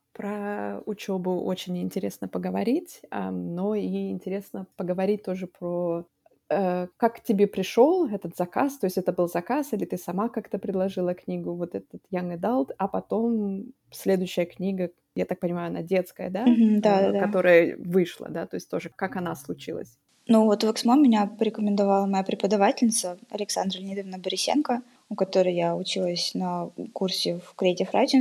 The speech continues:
Speaker 2: School и потом ещё в вышке в магистратуре. Она преподавала тоже. И вот, э, как раз, э, где-то вот на втором курсе магистратуры она спросила, не хочу ли я,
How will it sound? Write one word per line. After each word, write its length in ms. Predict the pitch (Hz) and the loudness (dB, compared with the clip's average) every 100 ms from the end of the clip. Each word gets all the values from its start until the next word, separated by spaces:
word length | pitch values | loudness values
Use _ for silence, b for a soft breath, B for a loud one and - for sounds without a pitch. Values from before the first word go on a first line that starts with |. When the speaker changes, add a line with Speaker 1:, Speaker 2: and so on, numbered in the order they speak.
| 262 | 4
Speaker 2:
School 260 | 240 214 208 | 2 2 2
и 40 | |
потом 560 | 208 202 190 185 175 - | 0 0 0 0 -2 -4
ещё 240 | - 175 | -4 0
в 40 | |
вышке 300 | 190 254 - | 2 2 4
в 40 | 269 | 4
магистратуре. 720 | 226 226 220 202 - 208 202 - _ - | 4 2 -2 -4 -2 -2 -2 -8 _ -4
Она 180 | 202 185 | 0 0
преподавала 600 | 202 190 185 196 196 190 | -2 -2 0 4 4 4
тоже. 360 | 190 190 - | 2 2 2
И 280 | - 220 240 | 2 6 6
вот, 400 | 220 196 196 - 190 | 8 6 2 -6 -2
э, 300 | 180 180 190 | 0 0 -4
как 160 | 202 190 | -2 2
раз, 360 | 185 196 - - | 2 2 -4 -4
э, 180 | - 220 | -6 -6
где-то 520 | - 196 190 185 180 | -8 -2 0 0 -2
вот 240 | 170 - | -4 -4
на 80 | 180 | -6
втором 320 | - 190 196 | 0 2 4
курсе 260 | 202 190 190 | 4 2 0
магистратуры 760 | 185 196 - 202 240 330 262 - _ _ - | 0 0 0 2 4 6 4 0 _ _ -12
она 600 | - 190 190 220 214 190 190 | -8 -4 -2 -2 -2 -2 -4
спросила, 480 | - 196 - 190 | -4 -4 0 0
не 120 | 180 185 | 0 -2
хочу 240 | 202 196 | -4 -2
ли 120 | 185 | 2
я, 280 | 175 170 | 2 2